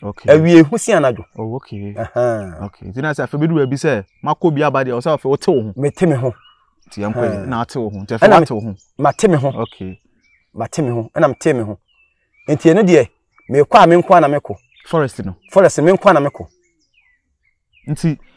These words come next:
Speaker 1: wo ne w'adamfo no kɔɔ yɛ afei, wo nko a wote wo ho a woyɛɛ sɛ wo nko a bɛwura forest, wo nko a no.
Speaker 2: Mm.
Speaker 1: Ɛno nso hu ama wo.
Speaker 2: Ehu ama me.
Speaker 1: Saa de na wo nko a wura forest ni mu a na w'adamfo no nka ho a ɛyɛ anadwo no.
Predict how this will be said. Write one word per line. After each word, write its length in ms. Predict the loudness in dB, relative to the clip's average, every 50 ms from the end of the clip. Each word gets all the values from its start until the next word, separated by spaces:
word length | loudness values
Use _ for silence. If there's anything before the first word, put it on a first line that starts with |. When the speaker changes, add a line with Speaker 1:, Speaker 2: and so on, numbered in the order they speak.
| _ _ _ _ _
Speaker 1:
wo 60 | -2 2
ne 60 | 2
w'adamfo 280 | 4 4 4 2 2 -2
no 60 | -8
kɔɔ 240 | -6 -2 0 0 0
yɛ 60 | 0
afei, 140 | 0 -2 -4
wo 60 | -4 -4
nko 120 | -4 -2 -2
a 60 | -2
wote 200 | -2 -4 -6 -6
wo 120 | -6 -4
ho 100 | -2 -2
a 100 | 0 0 0
woyɛɛ 220 | 0 0 0 -2 -2
sɛ 120 | -2 -4 -4
wo 60 | -4 -4 -6
nko 160 | -8 -6 -6
a 40 | -2
bɛwura 300 | 0 0 0 0 -2 -4
forest, 320 | -2 0 0 0 0 -2 -12 _ _
wo 80 | 2 4 4
nko 160 | 2 -2 -6 -4 -2
a 180 | 0 0 0 0
no. 80 | -2
Speaker 2:
Mm. 340 | -2 -4 -4 -6 -8 -8 -10 -10 _ 0
Speaker 1:
Ɛno 100 | 2 2
nso 140 | 4 4 6
hu 120 | 6 8 8
ama 200 | 6 6 4 2
wo. 120 | 0 -2 -8 _ 0
Speaker 2:
Ehu 240 | 2 2 4 4 6
ama 160 | 6 6 4
me. 120 | 2 0 -4 -6 _ _ _ _ _ _ _ _ _ _ _ _ _ _ _
Speaker 1:
Saa 200 | 0 2 2 2
de 60 | 4
na 80 | 2 0
wo 40 | 0 -2
nko 180 | -2 -4 -4
a 60 | -2 0 0
wura 260 | 0 2 2 0 0
forest 380 | -2 -4 -2 -2 -2 -2 -2 -6
ni 120 | -6 -4
mu 100 | -4 -4 -6
a 40 | -6
na 60 | -4
w'adamfo 360 | -6 -4 -2 -2 -4 -4 -6
no 80 | -10 -10
nka 320 | -10 -6 -4 -4 -4 -4
ho 80 | -4 -2
a 40 | -2 2
ɛyɛ 140 | 2 2 2
anadwo 320 | 2 0 -4 -4 -4 -6
no. 120 | -6 -6